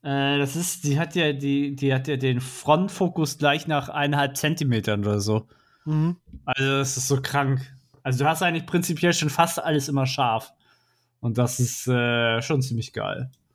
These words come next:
Speaker 1: Hätte ich auf jeden Fall Bock, äh, rumzuspielen mit.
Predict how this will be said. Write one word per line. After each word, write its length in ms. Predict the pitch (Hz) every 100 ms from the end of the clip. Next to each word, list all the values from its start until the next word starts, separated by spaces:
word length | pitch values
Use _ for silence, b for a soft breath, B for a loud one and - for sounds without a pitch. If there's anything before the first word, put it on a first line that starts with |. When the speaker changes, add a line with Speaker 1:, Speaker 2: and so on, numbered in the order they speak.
| _ _
Speaker 1:
Hätte 140 | - 151
ich 140 | 143
auf 80 | 131
jeden 140 | 151
Fall 180 | 143 127
Bock, 400 | 113 123 127 -
äh, 260 | 127 110 107
rumzuspielen 680 | 107 117 131 - - 107 107
mit. 260 | 101 -